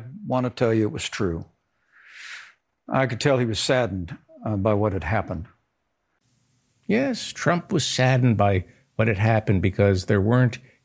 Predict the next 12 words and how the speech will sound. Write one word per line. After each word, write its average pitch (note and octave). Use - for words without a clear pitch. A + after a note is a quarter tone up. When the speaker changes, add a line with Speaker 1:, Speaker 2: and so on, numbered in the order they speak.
Speaker 2:
even C#3+
any B2
rope A2
burns C#2+
around F#2
Mike F#2
Pence's D#2
neck. C#2
He A2+
was A#2+
very D3
saddened C2